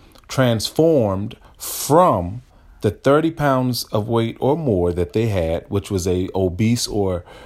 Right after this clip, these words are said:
fat-laden lifestyle, to now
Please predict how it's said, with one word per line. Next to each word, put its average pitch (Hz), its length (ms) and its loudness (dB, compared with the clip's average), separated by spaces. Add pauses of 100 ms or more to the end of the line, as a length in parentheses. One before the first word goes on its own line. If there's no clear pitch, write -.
(180)
fat-laden 101 920 0
lifestyle, 80 800 -6 (440)
to 110 180 -2
now 104 680 0